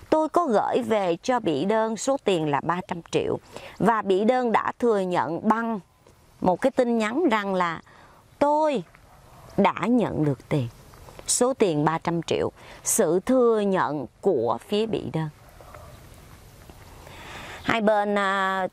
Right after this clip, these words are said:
giao dịch với nhau, do thân thiết, do bạn bè, một tỷ đồng, không có chứng cứ.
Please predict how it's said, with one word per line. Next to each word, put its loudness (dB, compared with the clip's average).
giao 2
dịch 0
với 2
nhau, -2
do 2
thân 0
thiết, 0
do 0
bạn -2
bè, 0
một 2
tỷ 2
đồng, 0
không 0
có 2
chứng 2
cứ. 2